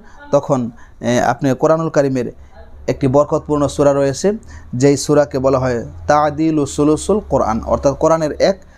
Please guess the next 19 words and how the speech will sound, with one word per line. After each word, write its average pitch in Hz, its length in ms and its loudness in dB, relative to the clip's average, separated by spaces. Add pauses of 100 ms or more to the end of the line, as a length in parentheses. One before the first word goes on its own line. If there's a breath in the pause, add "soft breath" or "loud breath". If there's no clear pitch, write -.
(160 soft breath)
তৃতীয়াংশ। 135 540 0 (360 soft breath)
এই 131 120 2
সূরাটি 151 360 2
একবার 156 540 0
পড়লে 160 400 2 (400 soft breath)
আল্লাহ 139 300 2
তাআলা 127 280 0
তার 123 340 0 (220 soft breath)
আমলনামার 147 560 2
মধ্যে 135 340 0
দশ 147 380 0
পারা 131 300 2
কোরআন 139 280 -2
পড়ার 127 220 0
সওয়াব 156 400 0
দিয়ে 127 240 0
দেয়, 110 160 -4
ঠিক 131 200 -2
আছে? 147 260 0